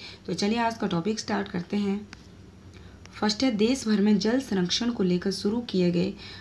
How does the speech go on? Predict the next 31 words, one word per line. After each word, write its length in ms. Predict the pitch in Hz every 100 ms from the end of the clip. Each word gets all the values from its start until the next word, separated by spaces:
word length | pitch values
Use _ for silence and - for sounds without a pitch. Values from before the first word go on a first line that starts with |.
| -
अमृत 380 | 202 208 240 320
सरोवर 420 | - - 196 190
अभियान 400 | 180 175 175 202
में 100 | 214
हिमाचल 500 | 202 202 185 185 -
प्रदेश 400 | 247 185 185 196
का 120 | - 180
कौन 260 | 185 196
सा 140 | 214 185
जिला 300 | 165 165 170
प्रथम 440 | 170 170 208 240
रहा? 220 | 170 160 - - - -
Which 160 | 233 247
district 340 | 247 - 277
of 120 | 233 220
Himachal 420 | 208 190 190 247
Pradesh 380 | 220 214 226 -
stood 220 | 214 196
first 320 | - 226 226
in 140 | 220 214
the 80 |
Amrit 340 | 208 190 220 -
Sarovar 340 | - 190 185
Abhiyan 440 | 190 180 175 185 196
launched 360 | 196 214 214
for 220 | 196 202 196
water 380 | 175 170 208 208
conservation 640 | 185 175 175 170 - 202 214 - - - -
across 400 | 190 185 175 196
the 220 | - 185 247 - - - - 170
country? 320 | 170 160